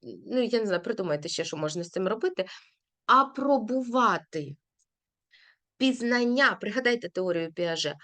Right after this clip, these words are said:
пізнання в цьому віці іде через практику. Треба спробувати.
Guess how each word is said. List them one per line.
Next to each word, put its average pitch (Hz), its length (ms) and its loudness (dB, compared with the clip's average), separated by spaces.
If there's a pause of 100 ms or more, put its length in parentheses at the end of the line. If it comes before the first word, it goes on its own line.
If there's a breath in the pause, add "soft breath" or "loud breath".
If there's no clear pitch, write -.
(320 loud breath)
пізнання 226 1080 2 (120)
в - 140 -20
цьому 190 440 0
віці 190 680 -6
іде 247 540 -2
через 285 400 0
практику. 165 880 -4 (440)
Треба 311 200 4
спробувати. 175 720 0